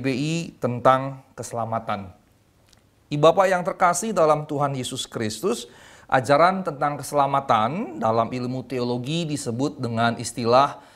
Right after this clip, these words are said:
soteriologi. Kata soteriologi berasal dari bahasa Yunani sozo,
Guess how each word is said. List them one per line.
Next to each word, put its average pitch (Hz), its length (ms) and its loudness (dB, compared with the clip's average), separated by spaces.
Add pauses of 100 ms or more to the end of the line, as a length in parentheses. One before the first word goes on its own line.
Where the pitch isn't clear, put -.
(120)
soteriologi. 120 1500 -2 (240)
Kata 113 400 0
soteriologi 123 1500 0 (320)
berasal 110 560 2
dari 120 320 -4
bahasa 110 880 0
Yunani 127 640 -2 (160)
sozo, 131 1040 2